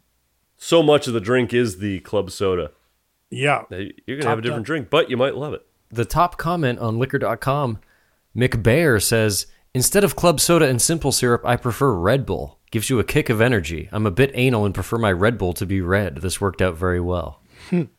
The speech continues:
Speaker 2: I was gonna ask you guys, of all my bubbly drinks,
Speaker 1: <laughs> Yeah.
Speaker 2: I had what to use. I just used, already used the orange thing, but I had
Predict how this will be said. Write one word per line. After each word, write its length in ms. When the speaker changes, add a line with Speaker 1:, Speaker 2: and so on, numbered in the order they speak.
Speaker 2:
I 80
was 100
gonna 120
ask 200
you 80
guys, 280
of 120
all 140
my 160
bubbly 720
drinks, 480
Speaker 1:
<laughs> 80
Yeah. 100
Speaker 2:
I 80
had 260
what 340
to 100
use. 300
I 140
just 260
used, 220
already 280
used 180
the 60
orange 260
thing, 180
but 180
I 80
had 260